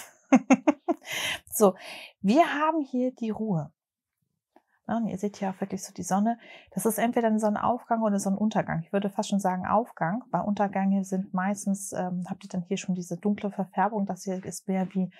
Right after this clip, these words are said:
sie strahlt, ne? Die Sonne geht auf. So. Auf einen Zusammenbruch folgt oft ein Durchbruch.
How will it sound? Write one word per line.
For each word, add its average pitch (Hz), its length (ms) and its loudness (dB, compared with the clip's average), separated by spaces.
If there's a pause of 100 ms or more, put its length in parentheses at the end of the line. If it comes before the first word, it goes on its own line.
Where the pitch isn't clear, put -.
(280)
sie 180 140 -4
strahlt, 185 600 4 (160)
ne? 208 240 2
Die 180 60 -2
Sonne 175 260 0
geht - 240 -6
auf. 165 360 -4 (300)
So. 151 200 -10 (2000)
Auf 240 300 6
einen 220 220 2
Zusammenbruch 196 760 -2
folgt 175 360 0
oft - 460 -2
ein 175 480 -2
Durchbruch. - 680 -6